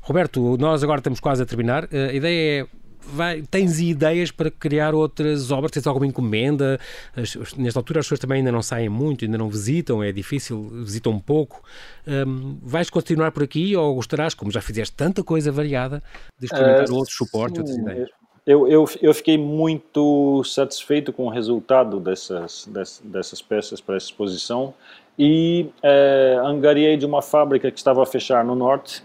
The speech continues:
Speaker 2: ehm, uma fábrica que fornecia material pra, pra tecelagem, uma grande quantidade de botões, muito diferentes desses, o que, o que me abriu um leque de possibilidades. Estou ansiosíssimo pra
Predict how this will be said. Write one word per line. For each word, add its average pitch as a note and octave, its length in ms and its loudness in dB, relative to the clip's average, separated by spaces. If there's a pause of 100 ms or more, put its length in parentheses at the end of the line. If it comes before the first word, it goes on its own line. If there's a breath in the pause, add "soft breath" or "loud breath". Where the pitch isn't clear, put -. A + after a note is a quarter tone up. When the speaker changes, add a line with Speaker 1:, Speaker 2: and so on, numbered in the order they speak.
(680 soft breath)
Speaker 2:
ehm, A#2+ 1000 2
uma B2+ 220 -2
fábrica C3 540 2
que - 80 -16 (320)
fornecia C#3 500 0
material A#2+ 420 2
pra, A2 240 2
pra A#2 140 -2
tecelagem, B2+ 800 0 (440 soft breath)
uma C3 220 0
grande C3+ 880 2
quantidade B2 480 0
de A2+ 80 -6
botões, C3 600 -2
muito C#3+ 480 0
diferentes B2+ 500 -4
desses, G#2+ 380 -4
o B2 100 4
que, B2+ 320 -4
o B2+ 100 4
que C#3+ 140 -4
me C#3 180 0
abriu C3+ 460 4
um C3+ 220 0
leque C#3+ 360 8
de C3 120 0
possibilidades. A#2+ 880 0
Estou A#2+ 320 -2
ansiosíssimo A#2 920 -4
pra G2 360 0